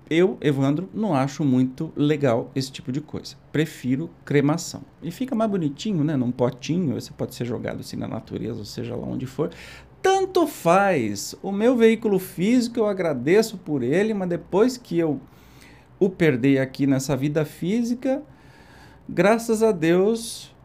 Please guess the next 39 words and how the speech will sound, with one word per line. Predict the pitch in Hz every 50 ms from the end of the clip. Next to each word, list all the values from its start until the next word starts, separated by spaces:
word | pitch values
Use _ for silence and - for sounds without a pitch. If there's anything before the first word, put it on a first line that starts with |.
| - - - -
que | - -
eu | 170 156
tive | - - 190 202 226 233 240 247
um | 226 220
corpo | 226 202 190 190 190 - 175
físico, | 165 - - 165 170 196 220 214 202 220 226 226 - 240
mas | 214 185 160 175 196 220 220 196
ele | 208 214 220
não | 208 208 214 214
me | 214 208
diz | 175 160 180 170
res-, | 185 185 185 170 147 - - -
respeito | 151 165 175 180 180 - - 151 190 190 -
mais, | 190 170 143 156 202 214 170 127 -
tá | - - 127
voltando | 143 160 180 170 151 - 156 160 196 190
pra | 180 185
natureza, | 170 156 160 160 - 135 117 113 107 104 101 - 147 - - - - -
entende? | 117 113 - 180 208 196 143 - -
É | - -
assim | 226 - 349 359
que | 339 254
a |
gente | 220 208 196
deve, | 196 - 180 185 185 180 - - -
deve | - 165 170 170 170 185 190 180 185 - - - - - - - - - -
se | - - - 233 226
desprender | 190 202 202 202 - - 208 202 202 180 139 135 147 165 175 - - _ - -
do | - 143 156 156
veículo | 143 139 135 131 127 131 - 156 165
físico, | 175 - - - - 139 131 123 - - - - - _ -
pelo | - 277
menos | 214 147 120 123 -
é | 165
o |
que | 180 - -
eu | 226 226
entendo, | 214 196 - - 113 - - - - -
né? | - 135 170